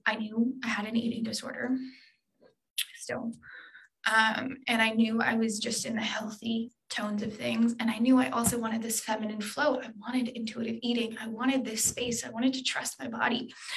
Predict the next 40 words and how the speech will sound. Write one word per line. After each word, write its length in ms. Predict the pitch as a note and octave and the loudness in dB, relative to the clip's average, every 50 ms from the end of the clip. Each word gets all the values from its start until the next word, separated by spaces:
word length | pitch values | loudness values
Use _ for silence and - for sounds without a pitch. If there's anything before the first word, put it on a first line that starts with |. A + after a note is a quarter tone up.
| - - - - - - - - - - - | -6 -6 -6 -6 -4 -4 -4 -6 -2 4 6
Um, 680 | B3+ A#3+ A#3 A3+ A3+ - A#3 A#3 - C4 C4 - - - - - - | 8 10 10 8 8 6 0 -2 -2 -4 -6 -6 -10 -16 -14 -4 2
and 120 | B3+ C4 A#3+ | 4 6 8
so 120 | B3+ B3 | 8 8
this 180 | A#3 A#3 A3+ A3 | 8 8 6 2
whole 380 | - - C#4+ D4+ D#4+ D#4+ D4+ C4+ | 2 2 4 4 4 6 4 0
thing, 280 | - - C#4+ D4 C#4 | 0 2 2 4 6
when 120 | C4 B3 A3 | 6 4 4
I 80 | G#3 | 2
went 220 | G3+ A#3 A#3 B3+ C4 | 2 0 0 0 0
and 100 | A3+ G#3+ | 0 -2
I 100 | A3 A#3 | -2 -2
looked 280 | A3 A3+ A3+ - - - - | -4 -4 -4 -4 -6 -2 0
at, 260 | A3 G#3+ A3 A3+ - | 2 2 2 0 -2
okay, 240 | A#3 A3 - A3+ A3 | -8 -8 -6 -6 -4
so 220 | - - - A#3+ A#3+ | -4 -4 -4 -4 0
any 300 | - C4 C4+ D4+ D4 D4 | 6 6 6 8 8 4
healing 420 | - - - - B3+ A#3+ A#3 A3+ | 4 2 0 0 2 4 4 4
protocols, 540 | A3 - G#3+ G#3+ G#3+ G#3+ G#3+ - - - - | 2 2 -2 -4 -2 -2 -2 -2 -4 -4 -4
whether 180 | - G#3 G3+ G3+ | -2 0 0 0
it 40 | G3 | 0
was 120 | - - | 0 -2
for 140 | - G#3 G3+ | -4 -2 0
my 140 | G#3 F#3+ - | 0 0 0
autoimmune, 680 | - - - - A2+ - B3 C#4 D4+ D4 C#4+ C4+ - - - - - - | 0 -2 -2 -2 0 4 6 6 8 8 6 6 4 -2 -4 -4 -6 -4
for 120 | - A3+ | -2 -2
my 160 | G#3 A3 A3 A3+ | 0 0 0 2
thyroid, 580 | - C#4+ D4 D4 D4 C#4+ C4+ C4+ C4 B3+ B3 | 6 8 8 8 8 8 8 8 8 6 6
whether 220 | A#3 A3+ A3+ A3+ A3+ | 4 4 2 2 0
it 80 | - A3+ | -2 -2
was 180 | A3+ A3+ - | -4 -4 -4
for, 300 | - A3 A3 A3 A3 A3 - - - - - - | 0 2 2 2 2 -2 -6 -10 -12 -12 -8 -2
you 120 | - A#3+ | 2 4
know, 140 | A#3 A3+ G#3+ | 4 6 4
my 120 | G#3 A3 | 4 2
hormones 580 | A3 G#3 G#3 A3 A3+ B3 C4+ C#4 C#4 C#4 C4+ B3+ | 0 0 0 2 6 6 8 8 8 6 4 4
because 280 | B3+ A3+ A3+ A3 G#3 G#3 | 4 2 -2 -2 0 0
of 180 | G#3+ G#3 G#3 - - - _ _ _ _ _ _ _ _ - | -2 -2 -2 -4 -8 -10 _ _ _ _ _ _ _ _ -6
the 80 | - G#3+ | -4 -2
lack 300 | A3 A3 G#3+ G3+ - - | 2 2 2 0 0 -2
thereof, 580 | - - - - - C#4 C#4+ C#4+ C#4 C4 A#3+ | 0 0 0 4 6 10 10 10 10 8 4